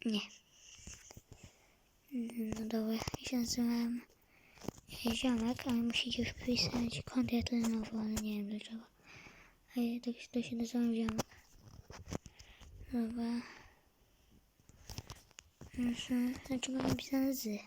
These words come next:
A ja się tak samo się nazywam, albo Ziomek się nazywam. Zimowski, nie wiem. No, powinien się Ziomek nazywać.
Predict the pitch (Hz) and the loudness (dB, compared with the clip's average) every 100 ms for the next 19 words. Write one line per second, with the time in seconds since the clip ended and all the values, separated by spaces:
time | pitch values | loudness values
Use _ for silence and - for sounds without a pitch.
0 | - - - - - - - - - - | -14 -20 -20 -18 -10 -10 -10 -16 -20 -20
1 | - - 254 247 - 254 262 - - 247 | -20 -6 -2 0 -2 -6 -8 -8 -4 0
2 | 226 233 - 233 226 233 233 254 277 240 | 0 0 -4 -4 -2 0 0 0 0 0
3 | 240 208 220 269 - 294 277 277 269 254 | 0 2 0 0 -4 -2 -2 0 0 0
4 | - - - - - - - 220 220 254 | -4 -12 -14 -18 -20 -10 -2 2 2 0
5 | - 277 247 202 208 208 - - - - | -2 0 0 0 -2 -4 -6 -20 -20 -20
6 | - - - - - - - - - - | -16 -10 -10 -10 -10 -10 -12 -20 -20 -20
7 | - 240 - 233 240 240 - 247 247 226 | -4 -2 2 4 4 4 2 2 4 4
8 | 208 - 220 - 226 226 - | 0 -2 -2 0 0 0 -4